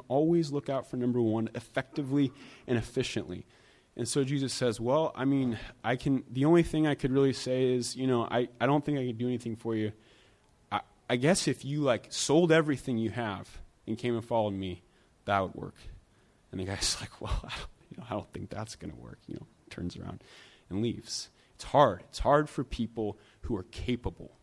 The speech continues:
I'm a capable person. A lot of you are too. It's hard for people who are capable.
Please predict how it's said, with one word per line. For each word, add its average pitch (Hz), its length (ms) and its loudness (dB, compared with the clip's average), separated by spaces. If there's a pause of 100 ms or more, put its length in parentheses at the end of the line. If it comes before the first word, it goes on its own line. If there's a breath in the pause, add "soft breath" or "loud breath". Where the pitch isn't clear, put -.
I'm 175 140 0
a 180 40 -4
capable 147 420 -8
person. - 420 -4 (380 soft breath)
A - 40 -8
lot 127 160 4
of 123 120 -2
you 123 180 0
are 110 80 -2
too. 104 280 -8 (340 loud breath)
It's - 160 -6
hard 156 280 2
for 127 140 -10
people 110 360 -6
who 107 100 -6
are 98 80 -4
capable. - 580 -14